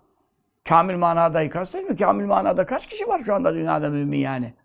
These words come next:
Bu demin anlattığım sıfatlarda. Ama öbürü de diyor "inşallah." Niye? "Ben son nefes itibariyle inşallah imanla ölürüm." manasında.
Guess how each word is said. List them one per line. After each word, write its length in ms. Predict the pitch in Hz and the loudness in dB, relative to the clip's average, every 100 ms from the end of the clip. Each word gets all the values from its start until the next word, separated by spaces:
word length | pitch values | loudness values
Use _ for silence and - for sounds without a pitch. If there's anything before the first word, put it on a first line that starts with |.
| _ _ | _ _
Bu 120 | 156 | 0
demin 200 | 151 156 | 2 2
anlattığım 420 | 156 147 143 147 135 | 2 2 2 0 -6
sıfatlarda. 640 | 160 143 - 76 71 - _ _ _ _ _ _ _ _ _ _ _ _ _ _ _ _ - _ _ _ _ | -2 -4 -2 -4 -4 -10 _ _ _ _ _ _ _ _ _ _ _ _ _ _ _ _ -20 _ _ _ _
Ama 320 | - 180 214 - | 4 6 6 8
öbürü 360 | 208 240 285 | 6 6 2
de 120 | 294 | 2
diyor 140 | 269 294 | 4 4
"inşallah." 540 | 294 277 262 226 202 | 4 6 6 8 6
Niye? 220 | 233 285 277 | 8 6 6
"Ben 120 | 254 | 2
son 280 | - 294 269 | 6 8 8
nefes 260 | 240 240 | 6 4
itibariyle 580 | 233 220 208 196 190 226 | 2 0 6 6 6 4
inşallah 440 | 269 185 202 240 | 2 4 4 4
imanla 360 | 247 247 240 240 | 2 2 2 4
ölürüm." 280 | 220 185 170 | 2 2 0
manasında. 400 | 151 127 - | 0 -2 -6